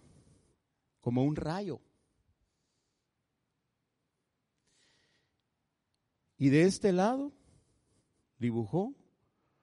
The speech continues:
un reloj. ¿Sabe cuántos años tenía ese niño? Seis años. Y le pregunta-, le pregunté yo, hijo, le dije, "¿Qué, qué, qué, qué significa este dibujo?".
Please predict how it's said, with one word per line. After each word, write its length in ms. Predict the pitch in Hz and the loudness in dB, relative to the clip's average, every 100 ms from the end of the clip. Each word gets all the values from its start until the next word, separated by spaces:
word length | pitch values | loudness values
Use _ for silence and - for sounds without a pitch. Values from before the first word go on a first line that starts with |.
| _ _ | _ _
un 160 | 135 135 | -6 -6
reloj. 320 | 147 123 165 - _ _ _ _ _ _ _ _ _ _ _ _ _ | -4 -8 -10 -18 _ _ _ _ _ _ _ _ _ _ _ _ _
¿Sabe 260 | - 147 160 | -2 0 0
cuántos 360 | 175 - 156 | -4 -8 -8
años 200 | 170 165 | -6 -6
tenía 220 | - 147 | -6 -6
ese 160 | 156 151 | -6 -6
niño? 240 | 156 208 220 _ _ _ _ _ _ _ _ _ _ _ _ _ _ _ _ _ _ _ _ _ _ _ _ _ _ _ | -8 -10 -16 _ _ _ _ _ _ _ _ _ _ _ _ _ _ _ _ _ _ _ _ _ _ _ _ _ _ _
Seis 360 | - 123 123 135 | -8 -6 -6 -8
años. 320 | 127 117 107 _ _ _ _ _ _ _ _ _ _ _ _ _ _ _ _ _ _ _ _ _ _ _ _ _ _ _ _ _ _ _ _ _ _ _ _ _ | -10 -12 -16 _ _ _ _ _ _ _ _ _ _ _ _ _ _ _ _ _ _ _ _ _ _ _ _ _ _ _ _ _ _ _ _ _ _ _ _ _
Y 80 | 139 | -2
le 140 | 143 147 | 0 2
pregunta-, 480 | 151 143 139 185 | 2 0 -2 -4
le 160 | 147 147 | -2 -2
pregunté 360 | 147 151 196 202 | -2 -4 0 0
yo, 200 | 214 175 | 0 -2
hijo, 260 | 170 214 | -4 -4
le 120 | 208 | -4
dije, 200 | 180 180 | -4 -6
"¿Qué, 240 | 165 185 190 | -6 -8 -8
qué, 160 | - | -14
qué, 220 | - 202 202 | -8 -8 -6
qué 180 | - 185 | -8 -8
significa 720 | - 180 170 156 175 - 165 | -8 -10 -6 -6 -6 -8 -10
este 220 | 151 160 | -8 -6
dibujo?". 440 | 165 208 - 113 | -6 -6 -12 -18